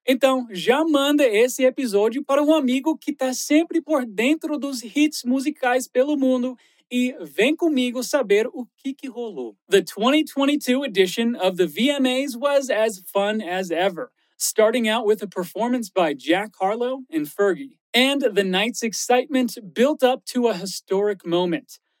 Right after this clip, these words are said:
Anitta won the prize for Best Latin Music Video, and she is the first Brazilian artist to do so.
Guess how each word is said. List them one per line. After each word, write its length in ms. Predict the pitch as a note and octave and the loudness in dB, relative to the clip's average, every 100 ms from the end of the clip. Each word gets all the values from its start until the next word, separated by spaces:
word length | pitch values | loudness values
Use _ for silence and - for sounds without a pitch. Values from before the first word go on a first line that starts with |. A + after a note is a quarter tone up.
| _ G#3 | _ 0
Anitta 560 | G#3+ G3+ A#3+ C4 G3 - | 0 2 2 2 0 -2
won 320 | E3 E3+ C4+ | -2 0 2
the 120 | D#4 D4 | 0 -2
prize 480 | C4 A#3+ A#3+ A#3 - | 0 2 2 -2 0
for 160 | A3+ | 0
Best 480 | G3+ C3+ G3 G#3+ - | 0 2 0 0 -4
Latin 540 | E3+ D3+ E3 F3 F#3 D#3+ | -6 0 0 0 -4 -2
Music 400 | D#3+ G3+ A#3+ F#3 | 0 0 -4 -2
Video, 520 | G3+ G#3+ E3 C#3 C#3+ _ _ | -2 2 2 2 -2 _ _
and 240 | G#3+ G#3+ | 0 0
she 360 | F#3+ - B3+ C#4 | 0 0 2 4
is 220 | D4 A#3+ | 2 2
the 120 | G3 | 0
first 560 | F3+ - - B3+ D4+ - - | -2 -2 2 2 2 -6 -4
Brazilian 560 | A3 F3+ G#3 B3+ B3+ A#3+ | -4 2 2 2 0 -2
artist 500 | F#3 F3+ F3 F3 - | 0 0 0 -4 -8
to 100 | - | -4
do 200 | F3 F#3 F3 | -2 0 -2
so. 260 | - - | -4 -10